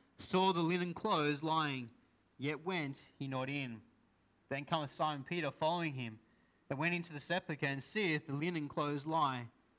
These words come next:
and the napkin that was about his head lying, uh, sorry, not lying with the linen clothes, but wrapped together in a place by itself. Then went in also that other disciple, which came first to the sepulchre, and he saw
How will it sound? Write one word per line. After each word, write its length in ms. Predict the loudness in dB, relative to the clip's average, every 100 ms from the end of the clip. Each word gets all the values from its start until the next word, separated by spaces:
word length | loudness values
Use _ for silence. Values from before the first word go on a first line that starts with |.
| _ _ -6
and 80 | -4
the 80 | 0
napkin 500 | 0 -2 -2 -2 -2
that 120 | -2
was 280 | -4 -6 -12 _ -8
about 280 | -2 0 2
his 200 | 0 -4 -4
head 320 | -2 -2 -2
lying, 560 | -2 0 0 -2 -4 -8 _ _ _ -6
uh, 60 | -2
sorry, 220 | 0 2
not 180 | 2 4
lying 320 | 4 4 2
with 160 | -2
the 80 | -4
linen 220 | -4 -6
clothes, 440 | -6 0 2 2 -2
but 140 | -4 0
wrapped 280 | 0 0 -6
together 360 | -4 -2 0
in 80 | -2
a 40 |
place 460 | -2 0 0 0 -4
by 200 | -4 -4
itself. 480 | -4 -6 -4 -6 -8 -20 _ _ _ _ _ _ -4
Then 180 | -2 0
went 160 | 0
in 100 | 0
also 360 | 0 -2 -2 -2
that 100 | 0
other 200 | 0 0
disciple, 520 | -6 -2 2 2 0
which 260 | -4 -6 -4
came 280 | -2 -2 -4
first 500 | -2 0 2 -2 -8
to 60 |
the 80 | -10
sepulchre, 600 | -2 -4 -2 -4 -4 -4 -10 _ _ _ _ -4
and 160 | -2 0
he 100 | 0
saw 640 | 0 0 2 2 0